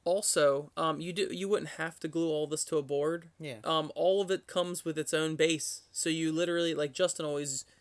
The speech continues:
Speaker 1: uh, used it just to scatter train,
Speaker 2: Hmm.
Speaker 1: like, little mausoleums here and there and things.
Speaker 2: Yeah, that's awesome.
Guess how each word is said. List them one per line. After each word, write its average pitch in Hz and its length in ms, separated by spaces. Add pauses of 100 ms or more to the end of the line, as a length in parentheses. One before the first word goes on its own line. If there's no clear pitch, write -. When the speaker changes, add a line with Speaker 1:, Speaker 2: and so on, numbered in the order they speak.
(260)
Speaker 1:
uh, 143 240
used 151 300
it 143 80
just 147 180
to 139 80
scatter 151 400
train, 127 480
Speaker 2:
Hmm. 170 200
Speaker 1:
like, 147 140
little 156 200
mausoleums 147 580
here 147 180
and 135 140
there 139 180
and 131 140
things. 127 360
Speaker 2:
Yeah, - 120
that's 156 180
awesome. 131 380